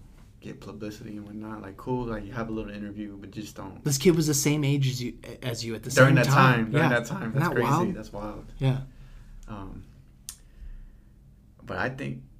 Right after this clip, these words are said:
Speaker 1: I, I don't know.
Speaker 2: Yeah,
Speaker 1: Hey,
Speaker 2: no,
Speaker 1: hey,
Speaker 2: no
Speaker 1: we
Speaker 2: one
Speaker 1: don't,
Speaker 2: fucking
Speaker 1: no,
Speaker 2: knows.
Speaker 1: no one knows, you
Speaker 2: Yeah.
Speaker 1: know? <laughs>
Speaker 2: Who knows,
Speaker 1: Yeah,
Speaker 2: right?
Speaker 1: who knows?
Speaker 2: Hey, what the court ruled is final, all right? So shut the fuck up, you know?
Speaker 1: You know,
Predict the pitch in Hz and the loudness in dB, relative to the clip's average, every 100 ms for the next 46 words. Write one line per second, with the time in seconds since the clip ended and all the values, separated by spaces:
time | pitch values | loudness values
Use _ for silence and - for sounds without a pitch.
0 | - - - - - - - - - - | -20 -20 -20 -20 -20 -20 -20 -20 -20 -20
1 | - 120 127 147 165 185 151 143 190 196 | -8 -6 0 2 4 4 0 8 12 12
2 | - - 196 202 220 247 226 254 226 254 | 12 10 12 12 12 12 12 12 12 12
3 | 262 254 247 254 254 175 277 220 240 233 | 12 12 12 12 12 12 12 12 12 12
4 | 220 143 220 170 277 277 247 180 165 185 | 12 12 12 12 12 12 12 12 12 12
5 | 196 226 233 185 208 208 202 202 202 - | 12 12 12 8 12 12 12 12 12 12
6 | 233 247 240 247 247 185 135 233 226 175 | 12 12 12 12 12 12 12 12 12 12
7 | 156 156 170 185 185 170 - 240 233 - | 12 12 12 10 10 6 10 10 10 10
8 | 233 220 214 139 156 160 156 165 - - | 12 12 12 10 8 8 6 4 0 -8
9 | - 156 151 | 4 6 6